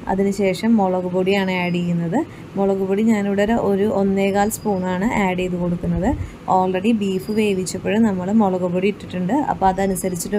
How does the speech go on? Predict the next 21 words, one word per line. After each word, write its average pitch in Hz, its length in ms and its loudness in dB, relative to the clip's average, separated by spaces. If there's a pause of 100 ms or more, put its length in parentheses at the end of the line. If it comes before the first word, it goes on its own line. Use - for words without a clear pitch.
വേണം 185 280 -2
ഇടാനായിട്ട്. 175 560 0 (460)
പിന്നെ 220 220 4 (220)
ഒരു 202 160 4 (140)
സ്-, - 100 -8 (180)
തക്കാളിയും 185 640 2
കൂടി 185 180 0 (300)
ആഡ് 180 160 0
ചെയ്ത് 185 220 -2
കൊടുക്കുന്നുണ്ട്. 175 520 -2 (340)
ഇനി 208 200 0
തക്കാളി 185 400 0 (100)
ഒന്ന് 202 180 2 (100)
നല്ല 185 380 0 (440)
സോഫ്റ്റായിട്ട് 202 920 0 (640)
വരണം, 196 340 2 (460)
അതുവരെ 208 400 2 (100)
നമ്മൾ 202 220 0
ഇതേപോലെ 185 480 2
ഇളക്കി 180 320 -2
കൊടുക്കണം. 170 400 -2